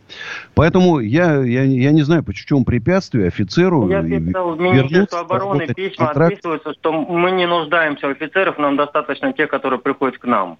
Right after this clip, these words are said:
Speaker 2: Я до этого, у меня больше десяти лет выслуги, и сейчас вот сорок три года вернуться в армию обратно, ну, проблема. Идите,
Speaker 1: А
Speaker 2: ищите,
Speaker 1: сколько вам лет?
Speaker 2: узнавайте.
Speaker 1: Сколько вам лет?
Speaker 2: Сорок три.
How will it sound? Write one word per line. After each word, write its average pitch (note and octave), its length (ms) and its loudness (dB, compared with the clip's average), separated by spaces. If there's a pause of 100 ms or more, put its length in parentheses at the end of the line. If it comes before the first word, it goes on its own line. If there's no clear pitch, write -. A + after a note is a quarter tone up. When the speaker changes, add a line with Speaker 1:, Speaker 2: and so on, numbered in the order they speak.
Speaker 2:
Я D3 200 -2
до F3+ 100 -4
этого, E3+ 180 -8
у - 20 -12
меня E3 140 -2
больше D#3+ 240 -4
десяти D#3+ 280 -4
лет D#3+ 200 0
выслуги, D3 540 -6
и D3+ 440 -4
сейчас E3+ 260 -2
вот D3+ 140 -8
сорок F3+ 240 -4
три D#3 120 -4
года D3+ 220 -2
вернуться D3+ 400 -2
в C#3 80 -2
армию D3+ 300 0
обратно, C#3+ 560 -4
ну, A#2+ 400 -6
проблема. B2+ 500 -4
Идите, F#3 280 -4
Speaker 1:
А - 20 -2
Speaker 2:
ищите, D#3+ 140 0
Speaker 1:
сколько F#3+ 240 0
вам D#3 160 2
лет? C3+ 100 0
Speaker 2:
узнавайте. G#2+ 220 -6 (280)
Speaker 1:
Сколько F#3 280 -2
вам B2 140 2
лет? F#2+ 60 -2
Speaker 2:
Сорок - 200 -6
три. - 160 -14